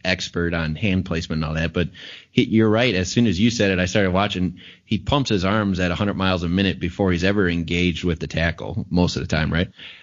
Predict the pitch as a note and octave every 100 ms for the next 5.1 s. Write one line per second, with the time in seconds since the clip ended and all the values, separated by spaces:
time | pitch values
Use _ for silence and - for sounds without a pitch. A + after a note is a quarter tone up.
0 | - G2+ G#2+ A2+ G#2 A2+ A2+ G2+ F#2+ G2
1 | G2 F#2 - - F#2 G2 F#2 F#2+ F#2 F2
2 | - - F2+ F#2 F2 E2 E2 D2+ E2 -
3 | E2+ D#2+ - F2+ D#2 - G#2 F2 F#2+ F#2
4 | E2 E2 D#2+ E2 F2 E2+ D2+ D2+ C2+ D#2